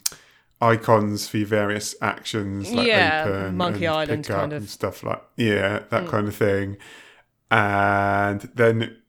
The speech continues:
Speaker 1: two's, like, F M V
Speaker 2: Yes.
Speaker 1: stuff, um, <laughs> which is, uh, interesting. And then th-, three is, like, just at that stage where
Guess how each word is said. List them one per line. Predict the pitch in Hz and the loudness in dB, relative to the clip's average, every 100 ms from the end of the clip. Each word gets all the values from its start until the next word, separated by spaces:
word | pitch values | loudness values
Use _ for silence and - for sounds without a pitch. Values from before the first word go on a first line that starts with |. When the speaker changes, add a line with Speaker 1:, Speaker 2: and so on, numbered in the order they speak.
| _ _ | _ _
Speaker 1:
two's, | - 156 156 151 151 - - | -4 0 0 0 -4 -10 -8
like, | 117 - | -6 0
F | 120 147 | 2 2
M | 120 | 2
V | 113 127 139 160 165 - | 2 2 2 2 -4 -10
Speaker 2:
Yes. | 156 | -4
Speaker 1:
stuff, | 151 160 156 - - - _ - _ _ _ - | 2 2 0 -10 -18 -20 _ -20 _ _ _ 2
um, | 117 120 120 117 147 131 131 127 - - - | 4 4 4 6 6 6 2 -6 -14 -20 -20
<laughs> | _ _ _ | _ _ _
which | 123 - - | -8 -8 -12
is, | 117 - - | -12 -14 -4
uh, | 120 107 | -2 -2
interesting. | 156 143 147 - 165 156 | -2 0 -2 0 -2 0
And | 131 | 2
then | 127 127 127 | 4 2 -2
th-, | - - - | -8 -16 -18
three | - - 131 131 131 131 - | -14 -4 2 4 4 2 -4
is, | 123 - | -10 -2
like, | 117 113 - | 0 0 -4
just | - 135 131 127 - | -6 0 0 0 -4
at | 131 | 0
that | 127 117 - | 2 2 -2
stage | - 131 120 117 113 | -4 0 2 0 -2
where | 117 107 | -2 0